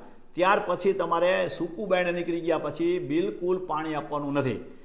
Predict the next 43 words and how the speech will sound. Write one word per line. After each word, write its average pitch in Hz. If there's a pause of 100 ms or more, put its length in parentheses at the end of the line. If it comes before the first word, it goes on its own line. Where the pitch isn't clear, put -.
(180)
એના 196
માટેનું 196
કારણ 185
કહું 175
કે 196
ઉગતો 165
મોલ 175
છે 175
એ 180
નિયમ 175
પ્રમાણે 165 (840)
પવાય 165
નહીં, 139 (320)
અને 165
ઉગતો 160
મોલ 185
ન 180
હોય, 165
ઉગી 175
જાય 185
મોલ, 165 (260)
પછી 170
એને 190
તમારે 185 (120)
એકદમ 170
લાંઘો 151
પડવા 185
દેવાનો 185
અને 170
વીસ 135
થી 202
બાવીસ 170
દિવસ 185
કાઢી 156
નાખવાના. 117 (380)
વીસ 160
થી 214
બાવીસ 185
દિવસ 196
કાઢશો 190
એટલે 190
શું 208
થશે 170